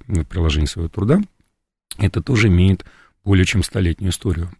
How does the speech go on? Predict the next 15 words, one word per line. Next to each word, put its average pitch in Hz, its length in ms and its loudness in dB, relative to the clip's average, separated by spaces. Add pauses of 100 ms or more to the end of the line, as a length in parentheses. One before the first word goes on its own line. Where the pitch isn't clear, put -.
(200)
Да, 107 120 -4
то - 80 -8
есть 85 140 -10
вот 80 120 -8
представьте - 460 -12
себе, 110 280 -6
когда, 85 300 -4
так - 100 -12
сказать, - 240 -12
люди 98 160 -2
об 78 160 -2
этом 82 180 -2
ещё - 240 -4
уже 80 240 -4
задумались. 71 640 -4